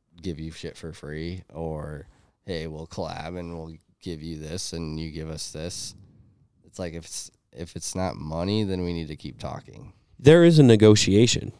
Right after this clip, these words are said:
Speaker 1: Yes.
Speaker 2: Like, I think there's, that's a lot of thing that younger creatives struggle with realizing is, like, uh, this is a negotiation. I can say X, you can say one,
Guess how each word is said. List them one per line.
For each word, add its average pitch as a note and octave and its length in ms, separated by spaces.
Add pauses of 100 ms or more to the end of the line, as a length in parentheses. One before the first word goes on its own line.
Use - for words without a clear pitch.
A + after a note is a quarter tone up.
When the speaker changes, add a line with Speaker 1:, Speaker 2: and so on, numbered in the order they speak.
Speaker 1:
Yes. F2 140
Speaker 2:
Like, G2 240
I A2+ 120
think B2+ 200
there's, A2 180
that's A2 200
a G#2+ 60
lot G#2 240
of G2+ 80
thing G2+ 260
that F2+ 240
younger G2+ 680
creatives G2+ 560 (340)
struggle G2 600
with G2 240
realizing F#2+ 520
is, F#2 160
like, - 140 (480)
uh, F#2 520
this F#2+ 260
is F#2+ 140
a F#2 60
negotiation. F#2 1200 (380)
I B2 160
can A2 200
say F#2+ 260 (180)
X, A#2+ 540
you A#2+ 200
can G2+ 180
say F#2+ 260
one, G#2 600